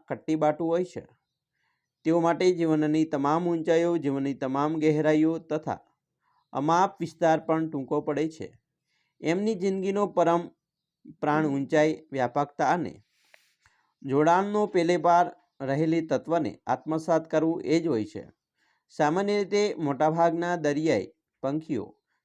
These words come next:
તો સામાન્ય ઉડવા કરતાં વધારે શીખવાની માથાકૂટ કરે જ નહીં. કાંઠેથી પોતાના શિકાર સુધી પહોંચી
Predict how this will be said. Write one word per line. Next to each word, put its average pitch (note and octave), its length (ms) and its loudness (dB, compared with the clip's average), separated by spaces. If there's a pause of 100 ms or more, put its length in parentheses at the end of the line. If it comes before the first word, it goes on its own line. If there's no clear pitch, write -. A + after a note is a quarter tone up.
(100)
તો D#3+ 60 -8
સામાન્ય F3 480 -2
ઉડવા F#3 260 2
કરતાં F#3 420 -2
વધારે D#3+ 580 0 (520)
શીખવાની E3+ 480 0
માથાકૂટ D3+ 560 0
કરે D3+ 300 2
જ D#3+ 80 -4
નહીં. E3 360 -6 (420)
કાંઠેથી F3+ 500 0
પોતાના D#3+ 420 0
શિકાર D#3+ 440 0
સુધી D#3+ 320 -2
પહોંચી D#3 680 -4